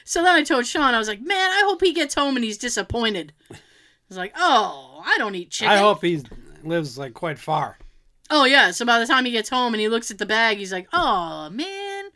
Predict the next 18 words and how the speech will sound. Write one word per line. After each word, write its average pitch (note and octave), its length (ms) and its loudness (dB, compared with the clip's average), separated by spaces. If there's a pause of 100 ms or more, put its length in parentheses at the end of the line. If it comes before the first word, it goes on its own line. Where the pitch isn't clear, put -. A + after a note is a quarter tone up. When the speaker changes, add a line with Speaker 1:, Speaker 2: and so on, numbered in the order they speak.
(440)
Speaker 1:
I A4 60 -8
can't A#3 180 -6
go G3+ 120 -6
back. A#3+ 440 -2 (300)
Speaker 2:
Shit. - 520 -20 (420)
Speaker 1:
It's - 140 -18
too G#4 200 4
far." A#3+ 580 -2 (280)
<laughs> - 80 -16 (600)
So G#4+ 240 0
the G4+ 140 0
poor C5 240 2
kid, E4+ 260 0
he E4+ 140 0
rings G4 320 -4
me E4 140 2
up F4 180 0
there, A3+ 420 -2